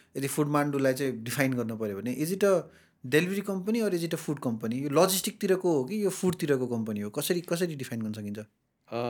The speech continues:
Speaker 2: अब फुड टेक कम्पनी एउटा भन्न सकिन्छ, फुड सर्भिस कम्पनी अर्को भन्न
Speaker 1: अँ।
Speaker 2: सकिन्छ। Logistic is very integral part हाम्रो काम, हाम्रो कामको लागि।
Speaker 1: उम्।
Speaker 2: तर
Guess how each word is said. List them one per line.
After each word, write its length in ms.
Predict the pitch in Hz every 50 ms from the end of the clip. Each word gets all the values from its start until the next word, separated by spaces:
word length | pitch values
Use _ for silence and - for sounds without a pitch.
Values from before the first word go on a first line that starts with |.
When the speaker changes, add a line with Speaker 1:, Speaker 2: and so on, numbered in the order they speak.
| 117 120 120 110 -
Speaker 2:
अब 400 | 131 139 160 147 131 107 98 - - _ _ _ _ _ _ _ _ _ _ _ _ _ _ _ _ _ _ _ _ _ _ _ _ _ _ _ _ _ -
फुड 160 | 175 190 185 - _ -
टेक 280 | 151 147 - - - _ -
कम्पनी 500 | 135 120 120 113 127 120 120 117 113 -
एउटा 220 | 110 110 113 110
भन्न 240 | 95 92 90 92 90
सकिन्छ, 320 | - - 113 117 139 208
फुड 260 | 247 175 - - 127
सर्भिस 360 | - - 127 117 110 107 - -
कम्पनी 340 | - 104 92 90 98 110
अर्को 240 | 117 101 92 - 95
भन्न 140 | 85 76 80
Speaker 1:
अँ। 60 | 82
Speaker 2:
सकिन्छ। 380 | - - 110 104 104 95 - 151 151 - - - - - - _ _ -
Logistic 600 | 110 120 143 160 165 185 175 - - - 190 185 - 165
is 100 | 160 139 120 - - 107
very 260 | 120 120 127 101 113
integral 360 | 120 117 - 123 - 104 104 104 - 101
part 200 | 95 92 - 87
हाम्रो 280 | 85 87 85 92 90 _ _ _ _ -
काम, 240 | - 107 95 92 95 -
हाम्रो 220 | 92 98 92 104
कामको 340 | - - 98 90 92 - 101
लागि। 320 | 95 - 90 107 180 190 185 -
Speaker 1:
उम्। 180 | 117 113 110 107
Speaker 2:
तर 360 | - _ _ _ - 131